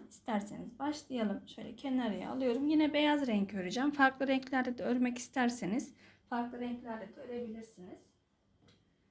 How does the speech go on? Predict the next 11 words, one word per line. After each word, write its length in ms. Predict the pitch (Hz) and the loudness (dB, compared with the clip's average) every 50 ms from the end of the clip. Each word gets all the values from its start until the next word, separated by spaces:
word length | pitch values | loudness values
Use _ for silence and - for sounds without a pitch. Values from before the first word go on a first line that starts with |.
| _ _ _ | _ _ _
Ben 160 | 226 220 233 240 | -16 -14 -10 -8
beyaz 260 | 254 254 247 226 214 | -6 -6 -4 -4 -6
ipimi 300 | 208 - - 175 170 170 | -8 -10 -12 -14 -12 -12
alıyorum 480 | 190 277 277 269 262 254 254 254 254 | -10 -10 -10 -8 -8 -6 -6 -4 -4
hemen. 320 | 254 247 247 247 254 285 302 - - _ _ _ _ _ _ _ _ _ _ _ _ _ _ _ _ _ _ _ _ _ _ _ _ _ _ _ _ _ _ _ _ _ _ _ _ _ _ _ _ _ _ _ _ _ _ _ _ _ - | -2 -2 -2 -2 -2 -4 -8 -12 -14 _ _ _ _ _ _ _ _ _ _ _ _ _ _ _ _ _ _ _ _ _ _ _ _ _ _ _ _ _ _ _ _ _ _ _ _ _ _ _ _ _ _ _ _ _ _ _ _ _ -16
Videoma 340 | 277 - 285 277 269 269 262 | -12 -6 -2 -2 0 0 0
geçmeden 520 | 262 277 277 - - 262 220 214 214 208 | -2 -4 -4 -6 -4 -4 -2 0 0 2
önce 260 | 208 202 202 214 214 214 | 2 2 0 -2 -2 -2
kanalıma 400 | - 254 240 240 240 240 240 233 | 0 2 2 2 2 2 0 0
abone 240 | 233 240 240 247 | 0 2 2 4
olursanız, 640 | 247 240 233 - - - 220 214 208 202 - - - | 4 4 2 -2 -6 -4 0 2 2 2 0 -6 -12